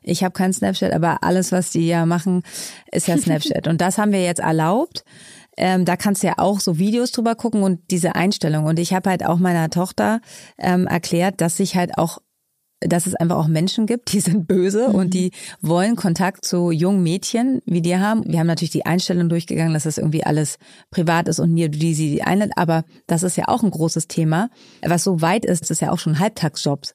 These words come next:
Speaker 2: Ja.
Speaker 1: sozusagen mit Kindern im Gespräch sind, was soziale Medien betrifft, weil da tummeln sich ja auch so viele böse Menschen,
Speaker 2: Ja.
Speaker 1: die einfach Kontakt sich als Gleichaltrige ausgeben. Hast du schon zu diesem Thema Erfahrung? Das ist ja natürlich mit deinem Kleinkind noch nicht so das Thema, hast noch Glück, genieße
Speaker 2: Ja.
Speaker 1: die,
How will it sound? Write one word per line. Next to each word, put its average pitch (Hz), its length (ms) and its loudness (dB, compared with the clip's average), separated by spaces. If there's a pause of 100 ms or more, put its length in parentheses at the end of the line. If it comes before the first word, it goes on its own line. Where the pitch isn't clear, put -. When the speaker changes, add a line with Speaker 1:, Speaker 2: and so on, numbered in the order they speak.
Speaker 2:
Ja. 190 320 0
Speaker 1:
sozusagen 165 600 2
mit 170 180 -2
Kindern 185 260 2
im 170 140 2
Gespräch 170 320 -2
sind, 170 100 0
was 160 160 0
soziale 160 560 0 (380)
Medien 185 380 2
betrifft, 165 260 -2
weil 160 100 2
da 175 320 2 (100)
tummeln 190 360 2
sich 180 180 -2
ja 170 140 0
auch 170 160 0
so 202 340 0
viele 190 320 0
böse 180 300 0
Menschen, 185 560 0
Speaker 2:
Ja. 185 260 -4 (140)
Speaker 1:
die 180 120 2
einfach 170 300 2
Kontakt 185 540 -2
sich 170 160 0
als 151 160 -2
Gleichaltrige 175 840 0
ausgeben. 175 460 0 (260)
Hast - 240 -2
du 208 100 2
schon 190 260 0
zu 170 100 -2
diesem 202 260 0
Thema 233 280 0
Erfahrung? 202 280 0
Das 175 100 2
ist 175 120 0
ja 170 100 2
natürlich 165 300 0
mit 170 160 0
deinem 165 320 0
Kleinkind 180 420 0
noch 160 80 2
nicht 185 160 0
so 180 80 -2
das 180 160 -2
Thema, 202 300 0
hast 165 180 -2
noch 170 160 0
Glück, 214 300 -4
genieße 196 300 0
Speaker 2:
Ja. 202 60 0
Speaker 1:
die, 185 240 0